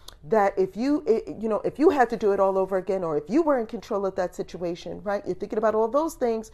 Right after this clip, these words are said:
Cut it out, cut it out, stop it, stop it. Nope. Worry is a wasted emotion. Right now, you have an opportunity. What are your opportunities?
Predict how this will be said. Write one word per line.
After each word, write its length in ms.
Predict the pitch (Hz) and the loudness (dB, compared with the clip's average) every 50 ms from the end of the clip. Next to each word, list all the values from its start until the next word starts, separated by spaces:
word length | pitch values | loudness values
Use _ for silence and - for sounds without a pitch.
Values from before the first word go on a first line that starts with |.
| - - - | -20 -18 -14
Cut 180 | - - 294 285 | 2 4 6 6
it 80 | 277 269 | 10 10
out, 260 | 247 226 226 - - | 10 8 8 4 -4
cut 140 | - 247 247 | -4 0 0
it 80 | 262 240 | 4 6
out, 200 | 233 226 220 - | 6 4 4 0
stop 300 | - - 220 214 214 214 | 0 4 4 4 4 2
it, 160 | 185 - - | -4 -6 -4
stop 260 | - - 220 220 220 | -2 0 0 2 0
it. 140 | 240 - - | -2 -6 -6
Nope. 400 | - 185 185 214 269 - - - - - - - - - - - - | -6 -4 -2 -2 -2 -2 -6 -14 -20 -20 -20 -20 -20 -20 -20 -18 -14
Worry 380 | 147 147 185 220 233 262 269 - - | -2 2 4 4 4 4 2 2 0
is 140 | 233 226 | 2 2
a 60 | 254 226 | 2 0
wasted 340 | 214 226 226 - - 226 | 2 0 0 -2 -4 -4
emotion. 560 | 214 214 214 202 202 208 - - - 127 - - - - - - - - - - - - - - - - - - - - - - - - - - - | -2 0 0 0 0 -2 -4 -6 -6 -6 -6 -10 -18 -20 -20 -20 -20 -20 -20 -20 -20 -20 -20 -20 -20 -20 -20 -20 -20 -20 -20 -20 -20 -20 -20 -20 -18
Right 340 | - 151 180 233 254 285 - | -8 6 8 8 8 8 6
now, 160 | 262 240 220 | 2 2 2
you 160 | 214 190 208 | 0 -2 -4
have 180 | 202 214 208 196 | -4 -4 -2 -2
an 120 | 196 185 | -2 -4
opportunity. 800 | 190 180 170 - 180 170 - - 185 170 170 165 - - 165 - - - - - - - - - - - - - - - - - - - - - - - - - - - - - - - - - - - | -4 -6 -6 -6 -8 -8 -8 -10 -8 -8 -8 -10 -10 -14 -14 -14 -14 -18 -20 -20 -20 -20 -20 -20 -20 -20 -20 -20 -20 -20 -20 -20 -20 -20 -20 -20 -20 -20 -20 -20 -20 -20 -20 -20 -20 -20 -20 -20 -20 -20
What 400 | - 135 151 156 196 214 233 220 | -16 -12 -4 2 4 4 4 4
are 100 | - 214 | 2 -2
your 240 | 208 180 190 202 - | 0 0 -2 0 0
opportunities? 920 | 190 190 190 - 185 - - 196 180 180 165 - - 156 - 135 151 - | 0 -2 -2 -6 -10 -8 -8 -8 -8 -8 -10 -12 -12 -12 -10 -10 -12 -14